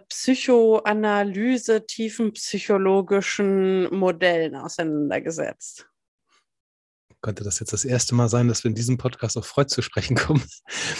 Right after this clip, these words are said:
Speaker 1: Nein.
Speaker 2: Ähm, sehr gut. Ähm,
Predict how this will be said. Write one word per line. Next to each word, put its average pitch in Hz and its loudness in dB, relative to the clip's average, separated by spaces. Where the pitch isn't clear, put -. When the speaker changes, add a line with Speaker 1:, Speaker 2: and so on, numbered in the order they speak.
Speaker 1:
Nein. 277 10
Speaker 2:
Ähm, 113 4
sehr 104 -2
gut. 101 -4
Ähm, 127 4